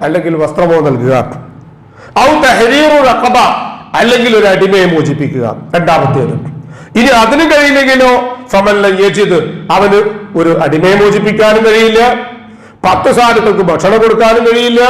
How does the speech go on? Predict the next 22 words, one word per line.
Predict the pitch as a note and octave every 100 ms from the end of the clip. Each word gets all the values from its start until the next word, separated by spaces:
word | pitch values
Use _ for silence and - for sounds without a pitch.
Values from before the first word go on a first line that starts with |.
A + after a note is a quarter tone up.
| C4 - - -
അല്ലെങ്കിൽ | E3+ G3+
വസ്ത്രം | F#3 E3+ F#3 A3
കൊടുക്കാനും | G#3+ G#3+ G#3+ A3 A3
കഴിവില്ല | G#3+ A#3 A#3+ A#3+ B3 B3 B3+ - - -
എങ്കിൽ | F3+ G#3 B3+ E4 D4+ D4+
അയാൾ | G3+ G#3 G3+
ചെയ്യേണ്ടത് | F#3 F3 E3+ E3+ E3+ C3 -
ഫസിയാമു | - G3+ - E3+ E3+ F3 G3 A3+ C4+ - - -
സലാസത്തി | D3+ D3+ D3+ D3+ D#3
അയ്യാമിൻ, | D3+ B2+ C3 C3 C3 C3+ A#2+ - -
മൂന്ന് | D3+ E3 F#3+ G#3 E3
ദിവസം | D3+ C#3+ C#3+
നോമ്പെടുക്കണം. | B2 B2+ C#3 A2+ A#2+ A2+ G#2+ - - - - - - - - - - - - - - - - - -
ഒരു | D#3+
കാര്യം | D#3 D3 D3 D3+
പറഞ്ഞിട്ട് | D3 C3 D3+ E3 G#3 - -
അത് | C#3+
ചെയ്യാൻ | D3 D3 C#3 C#3+
കഴിഞ്ഞില്ലെങ്കിൽ, | D3+ B2 - - - - - - - - - - - - - - -
ചെയ്യാൻ | C#3 D#3+ G3 A3+
പാടില്ലാത്തൊരു | F#3 F#3+ A3+ G#3+ G#3+ G3+
കാര്യമാണെങ്കിലോ, | G3+ G3 G3 F#3+ G3+ G#3